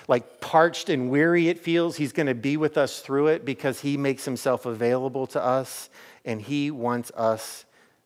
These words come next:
to know him and to love him. So you're like, "Okay, what does it look like to feed on him?"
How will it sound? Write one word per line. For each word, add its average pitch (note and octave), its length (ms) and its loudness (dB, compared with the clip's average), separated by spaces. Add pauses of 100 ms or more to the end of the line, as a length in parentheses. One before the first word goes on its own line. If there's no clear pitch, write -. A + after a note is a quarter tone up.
to - 140 -6
know A2+ 240 0
him A2+ 240 -4
and G#2 100 -6
to A2 100 -6
love G#2+ 220 -2
him. G#2 160 -6
So - 100 -12
you're C3 120 2
like, B2+ 180 2
"Okay, D3 240 2
what C3+ 140 4
does F3 160 2
it F3 120 -2
look D3+ 220 2
like D3 200 4
to C3 100 -4
feed D#3+ 240 0
on C3+ 100 2
him?" G#2+ 240 -4